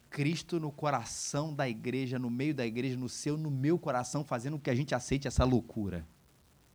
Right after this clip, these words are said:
Só um recadinho aqui pra você, um P S. Eleições dois mil e dezoito no Brasil. Fazendo propaganda de ninguém,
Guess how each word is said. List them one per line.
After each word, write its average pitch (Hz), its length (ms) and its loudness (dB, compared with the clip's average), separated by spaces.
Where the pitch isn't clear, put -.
Só - 240 -2
um - 20 6
recadinho 131 460 4
aqui 117 160 -4
pra 117 100 -2
você, 107 300 -6
um 98 60 -4
P 120 120 -4
S. 95 480 -4
Eleições 151 520 0
dois 156 120 -4
mil 160 100 -4
e - 20 -6
dezoito 139 420 -4
no 139 80 -4
Brasil. 98 480 -6
Fazendo 123 300 -2
propaganda 127 440 -2
de 113 120 -4
ninguém, 101 440 -2